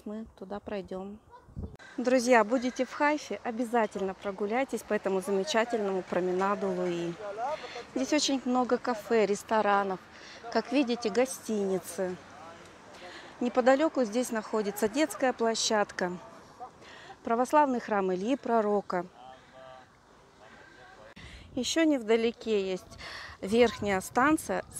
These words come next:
самого короткого метро в мире. И сейчас хочу вам показать одно из самых, пожалуй, самое моё любимое место в Хайфе.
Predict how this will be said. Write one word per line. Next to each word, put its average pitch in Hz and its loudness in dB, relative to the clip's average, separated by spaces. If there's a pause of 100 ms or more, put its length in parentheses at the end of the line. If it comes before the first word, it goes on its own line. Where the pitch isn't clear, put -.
(120)
самого 240 2
короткого 196 -4
метро 185 -4
в 196 -8
мире. 175 -2 (300)
И 220 -6
сейчас 247 0
хочу 226 0
вам 208 0
показать 226 2 (460)
одно 240 0 (260)
из 214 -8
самых, 202 0
пожалуй, 247 2
самое 262 4
моё - 4
любимое 202 2
место 202 2
в - 2
Хайфе. - 2